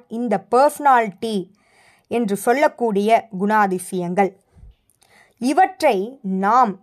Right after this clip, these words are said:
தகர்த்து எறிய வேண்டும். எவ்வாறு? மற்றவர்களை காண்பதை நிறுத்த வேண்டும். மற்றவர்கள் என்பதன் அர்த்தம் கூட்டத்தோடு கூட்டமாக இல்லாமல் தனித்தன்மையோடு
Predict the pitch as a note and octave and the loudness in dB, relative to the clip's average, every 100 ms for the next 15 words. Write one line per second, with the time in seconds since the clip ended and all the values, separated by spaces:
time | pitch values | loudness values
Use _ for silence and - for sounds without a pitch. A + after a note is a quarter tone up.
0 | _ - G#3 G#3 D4 - F4 C#4 G#3 A3+ | _ -2 0 2 0 0 -2 0 -2 0
1 | A3+ F#3 F#3 F3+ G3+ F3 _ _ G#3 A3 | 0 0 -4 -2 -2 -2 _ _ -4 -2
2 | F#3+ B3+ G#3+ F#3 F3 - G3+ A#3+ - F4 | 2 4 4 2 -6 -6 -2 -2 -2 2
3 | E4+ D#4 C4+ B3 - G#3 G#3+ G#3 G3+ G#3 | 2 2 0 -2 -2 -2 0 -2 -2 -4
4 | - - F#3+ G3 G3 G#3 F3 F3+ F3+ G3+ | -8 -8 -4 -4 -2 -2 -2 -4 -2 -4
5 | F3 _ _ _ _ _ _ _ _ _ | -4 _ _ _ _ _ _ _ _ _
6 | _ _ _ _ _ _ - G3+ C4 B3+ | _ _ _ _ _ _ -6 -2 -2 -2
7 | - G4+ F4 D#4 C4+ C#4 - _ _ _ | 2 4 4 4 2 0 -2 _ _ _
8 | _ _ _ - B3 B3+ A3+ G3+ F3+ _ | _ _ _ -4 0 2 2 0 -4 _
9 | G3+ A3 - D4+ E4 F4+ _ _ _ _ | -2 -2 0 0 0 -4 _ _ _ _
10 | _ _ _ _ _ _ C#4 D4 C#4+ C4+ | _ _ _ _ _ _ -4 -2 0 0
11 | - C4+ D4 C4+ - B3 - A#3+ G#3+ G3 | 4 4 4 0 -6 -8 -2 0 2 0
12 | G#3 A3+ - _ _ _ _ _ G#3 A3 | 2 2 0 _ _ _ _ _ -6 0
13 | A3+ G3+ F#3+ F#3 - - A#3+ C4+ D4 - | 2 2 2 -4 -8 -4 -2 -2 -2 0
14 | A3+ A3 G#3 G3+ A3 | 0 0 -2 0 0